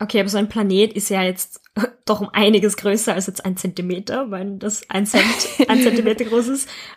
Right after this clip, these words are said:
Speaker 1: Ähm, da dauert's jetzt einfach echt noch ziemlich lange, bis wir bei dem Planeten angekommen sind, oder? Was?
Speaker 2: Definitiv. Also das ist jetzt wirklich der, der ganz, ganz Anfang.
Speaker 1: Okay, also es fängt eben ganz, ganz klein mal an.
Speaker 2: Genau. Und dann haben wir halt noch einige Schritte zu tun,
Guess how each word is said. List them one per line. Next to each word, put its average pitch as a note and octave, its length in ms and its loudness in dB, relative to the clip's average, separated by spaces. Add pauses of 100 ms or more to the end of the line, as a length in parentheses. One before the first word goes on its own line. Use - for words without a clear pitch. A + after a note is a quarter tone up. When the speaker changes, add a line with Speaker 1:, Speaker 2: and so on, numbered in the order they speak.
Speaker 1:
Ähm, G3 440 0 (460)
da - 160 -2
dauert's F#3+ 380 4
jetzt A#3 140 0
einfach G3 200 0
echt - 320 -10
noch G#3 140 -2
ziemlich G3+ 280 0
lange, G3+ 260 0
bis B3 160 0
wir A3 200 0 (180)
bei B3 80 0
dem B3 120 0
Planeten D4+ 380 -2
angekommen F#3 480 -4
sind, F3+ 240 -6
oder? B3+ 240 -4
Was? - 480 -10
Speaker 2:
Definitiv. B3 680 2
Also G#3+ 240 2
das B3 200 -2
ist B3 80 -8
jetzt B3 180 -2 (180)
wirklich C#4 300 -4
der, A3+ 140 2 (280)
der A3+ 140 -2
ganz, E4 460 0
ganz E4 440 -2
Anfang. C#4 800 0
Speaker 1:
Okay, - 240 -4
also F#3 140 -4
es G#3 80 -6
fängt A#3 240 0
eben B3 140 0
ganz, A3+ 260 -2
ganz C4 220 -6
klein G3+ 200 -6
mal G3+ 140 -6
an. - 180 -14 (220)
Speaker 2:
Genau. D4+ 300 4 (100)
Und A3+ 160 -2
dann B3 120 2
haben C#4 100 0
wir C4+ 80 2
halt B3 160 2
noch C4 120 -2
einige D#4+ 360 2
Schritte C4 320 -4
zu - 160 -14
tun, A#3+ 300 -4